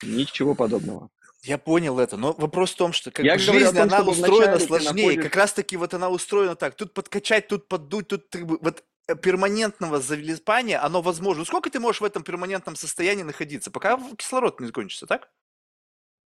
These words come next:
Speaker 1: Совершенно верно, и мне
Speaker 2: Ну,
Speaker 1: этого
Speaker 2: потом
Speaker 1: достаточно.
Speaker 2: бульк, ты всплыл, и все, и у тебя нет этого баланса.
Speaker 1: Нет, <laughs> нет, нет.
Speaker 2: Ну.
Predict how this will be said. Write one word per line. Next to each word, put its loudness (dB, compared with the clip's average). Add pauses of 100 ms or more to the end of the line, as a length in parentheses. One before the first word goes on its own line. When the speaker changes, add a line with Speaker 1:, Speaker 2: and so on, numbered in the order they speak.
(440)
Speaker 1:
Совершенно -2
верно, -4
и -4
мне 0
Speaker 2:
Ну, -6
Speaker 1:
этого -4
Speaker 2:
потом 0
Speaker 1:
достаточно. -8
Speaker 2:
бульк, 4
ты 0
всплыл, 0
и 2
все, 2
и 6
у -2
тебя 0
нет -4
этого -8
баланса. 2
Speaker 1:
Нет, 0 (180)
<laughs> -20
нет, 0 (160)
нет. -4
Speaker 2:
Ну. -20